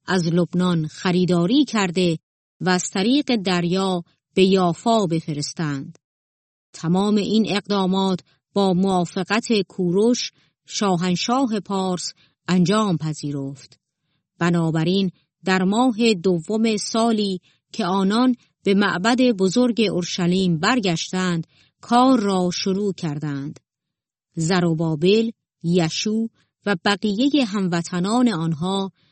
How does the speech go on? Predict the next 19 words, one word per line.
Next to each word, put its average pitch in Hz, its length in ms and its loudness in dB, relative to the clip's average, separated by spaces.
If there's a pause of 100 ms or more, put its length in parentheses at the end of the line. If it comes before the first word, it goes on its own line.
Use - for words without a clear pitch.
(300)
کاهنان 208 680 2
و 202 100 0
لاویان، 180 760 0 (560)
در 202 160 2
حقیقت 220 760 -2 (300)
همه 285 600 4
تبعید 190 600 -2
شدگانی 196 880 2 (320)
که 208 120 0
به 196 80 4
اورشلیم 190 720 0
بازگشته 185 760 0
بودند، 170 560 -2 (380)
با 185 180 2
هم 180 300 0
کار 202 440 -2
می‌کردند. 151 880 -8 (720)
همه 214 480 4
لاویان 202 680 0